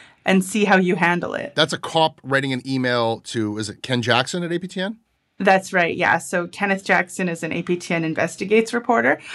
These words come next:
Speaker 1: Th-, so a little bit of background about how the story came to be.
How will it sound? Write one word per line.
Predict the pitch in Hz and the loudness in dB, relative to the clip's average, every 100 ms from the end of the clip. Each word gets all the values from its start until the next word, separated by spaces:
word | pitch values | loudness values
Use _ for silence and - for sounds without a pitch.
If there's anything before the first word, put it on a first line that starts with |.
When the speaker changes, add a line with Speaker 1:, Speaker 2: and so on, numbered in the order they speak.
| - - | -14 -12
Speaker 1:
Th-, | 196 190 | -8 2
so | 269 | 4
a | |
little | 240 294 | 6 6
bit | 277 | 4
of | 214 | 6
background | 196 196 190 | 4 4 0
about | 185 - | 0 0
how | 185 180 | 0 -2
the | 180 | -2
story | - 180 175 170 | -6 -2 0 0
came | 165 190 175 185 | -4 0 0 0
to | 156 | -2
be. | 180 185 156 220 | 0 2 2 0